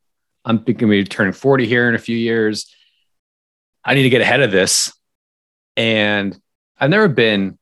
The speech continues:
out of shape per se, but I've never been in shape either, right? I've just been blessed with good genes and I can basically get away with things and it doesn't really hamper me too much.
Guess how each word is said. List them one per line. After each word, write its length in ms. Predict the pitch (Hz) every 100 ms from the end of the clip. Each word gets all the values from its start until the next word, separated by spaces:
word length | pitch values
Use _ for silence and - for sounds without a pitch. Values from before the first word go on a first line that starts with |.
| _ -
out 240 | 104 117
of 80 | 131
shape 320 | - 131 127
per 120 | 139
se, 260 | - 131 139
but 140 | 107
I've 80 | 95
never 140 | 107
been 200 | 101 85
in 140 | 92 107
shape 360 | - 135 143
either, 400 | 92 104 147 165 -
right? 260 | 90 135 127
I've 160 | 104 117
just 200 | 107 -
been 340 | 113 101 95 - -
blessed 340 | 104 110 -
with 140 | 104 -
good 160 | 104
genes 520 | 90 98 101 101 98 -
and 280 | 95 95 87
I 120 | 92
can 360 | 85 92 87 - 101
basically 320 | 98 - 101
get 100 | 90
away 160 | 87
with 160 | 95 -
things 320 | 110 107 104
and 200 | 85 85
it 80 | 90
doesn't 200 | 92 92
really 140 | 85 -
hamper 280 | 95 110
me 80 | 113
too 140 | 107 123
much. 360 | 127 - -